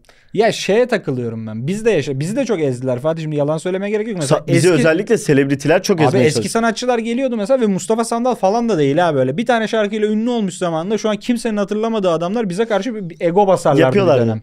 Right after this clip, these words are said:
Speaker 2: Oğlum geçen
Speaker 1: Özellikle
Speaker 2: gün düğüne gittim. Bir tane D J var. D J Emrah mı? D J Kantik mi?
Speaker 1: C Z N'de biz bunu çok yaşardık,
Speaker 2: O bile yaptı.
Speaker 1: hatırlarsan.
Speaker 2: Evet.
Speaker 1: Heh.
Speaker 2: Evet.
Speaker 1: Ama şimdi orada ne vardı abi? Mesela Mustafa Sandal'sa eğer bu isim
Speaker 2: Hı hı.
Speaker 1: ve sana doğrudan bir söylemi yoksa bence dillendirmemesi daha tatlı olurdu.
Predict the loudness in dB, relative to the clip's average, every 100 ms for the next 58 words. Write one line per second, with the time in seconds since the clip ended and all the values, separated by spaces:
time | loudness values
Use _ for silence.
0 | 0 2 4 4 4 4 4 4 4 4
1 | 2 0 0 2 2 2 0 2 4 4
2 | 2 0 0 2 4 4 2 2 0 0
3 | 0 0 0 0 2 2 2 0 0 -2
4 | -4 -6 -4 -2 0 0 0 0 4 4
5 | 6 4 4 2 2 4 2 2 -4 -14
6 | -8 -8 -2 0 0 -2 -12 _ _ -6
7 | -2 -2 -4 -8 -8 -10 -14 -4 0 2
8 | 0 -2 -2 -2 -2 -4 -4 -6 -8 -8
9 | -6 -4 -2 -2 -2 -4 -4 -2 0 0
10 | -2 -6 -6 -4 -4 -6 -14 _ _ _
11 | -10 -8 -8 -8 -6 -4 0 0 0 -2
12 | -6 -6 -4 -2 -2 -6 -6 -4 -4 0
13 | -2 -2 -6 -4 -2 -2 -4 -4 -6 -4
14 | -2 -2 -2 -6 -6 -6 -8 -10 -16